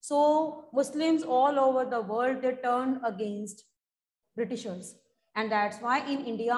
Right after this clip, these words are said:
also committee was formed in Bombay. This committee was known as Khilafat Committee.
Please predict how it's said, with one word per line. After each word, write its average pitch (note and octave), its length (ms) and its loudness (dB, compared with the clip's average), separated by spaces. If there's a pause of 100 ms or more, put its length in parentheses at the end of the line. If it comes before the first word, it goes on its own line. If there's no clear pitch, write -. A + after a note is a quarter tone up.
also G#3 520 -4
committee B3 480 -4
was A3 320 -4
formed A3 300 -4
in B3 180 -2
Bombay. G3+ 580 -4 (200)
This D4+ 220 -2
committee A#3+ 380 -4
was A#3+ 260 -2
known G#3 360 -8
as G#3+ 360 -2 (440)
Khilafat B3+ 600 -2
Committee. G3+ 600 -6